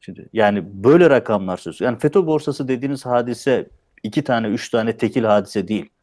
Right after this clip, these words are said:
Şu anda hem Türkiye'de hem yurt dışında çok organize, çok kapsamlı bir şekilde bizzat sarayın koordinatörlüğünde, sarayın talimatıyla yapılan bir şey bu. Yani Türkiye'den herhangi bir yerinde hiç kimse saraya rağmen, Erdoğan'a rağmen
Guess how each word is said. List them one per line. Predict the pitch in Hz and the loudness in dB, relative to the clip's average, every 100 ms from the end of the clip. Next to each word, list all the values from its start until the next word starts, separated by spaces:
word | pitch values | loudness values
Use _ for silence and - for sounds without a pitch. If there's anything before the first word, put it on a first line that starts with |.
| _ _ _ - | _ _ _ -2
Şu | 185 | 2
anda | 156 107 117 165 _ | 4 4 2 0 _
hem | 151 196 | 0 0
Türkiye'de | - 165 - 110 107 | 0 -6 -2 -2 -2
hem | 120 131 113 | -4 -4 -6
yurt | 104 - | -8 -12
dışında | - 85 76 69 _ _ _ _ _ | -16 -16 -18 -20 _ _ _ _ _
çok | - 180 - | 0 2 2
organize, | 131 127 123 117 98 98 - | 2 2 -2 -2 -4 -6 -6
çok | - 143 - | -6 -6 -4
kapsamlı | 104 - 107 185 | -6 -2 -2 -2
bir | 208 | -2
şekilde | 135 - 87 87 | -2 -2 -6 -4
bizzat | 170 175 113 - | -2 0 0 0
sarayın | 107 104 143 | 0 0 0
koordinatörlüğünde, | 156 156 147 156 151 151 156 175 | 0 0 0 -4 -2 -4 -2 -6
sarayın | - 117 123 160 | -2 0 0 0
talimatıyla | 120 113 117 120 113 147 104 87 - | 2 2 2 0 -2 0 0 -2 -4
yapılan | 101 104 104 110 | -6 -2 -2 -2
bir | 82 | -6
şey | - 76 | -12 -14
bu. | - - _ _ _ - | -16 -20 _ _ _ -2
Yani | 127 110 101 | 0 0 -2
Türkiye'den | 175 180 165 117 107 98 | -4 0 2 2 0 0
herhangi | 120 127 117 196 208 151 | 0 0 2 0 2 0
bir | 113 | 0
yerinde | 104 101 101 98 85 82 - | -2 -2 -2 -6 -6 -8 -6
hiç | 92 | -6
kimse | - 123 - 87 85 _ _ _ _ | -6 -8 -4 -4 -4 _ _ _ _
saraya | - - 120 147 139 | -6 2 4 6 4
rağmen, | 107 90 85 - | 2 0 -6 0
Erdoğan'a | 139 135 117 95 95 | 2 2 0 -2 0
rağmen | 104 107 87 | 0 0 -6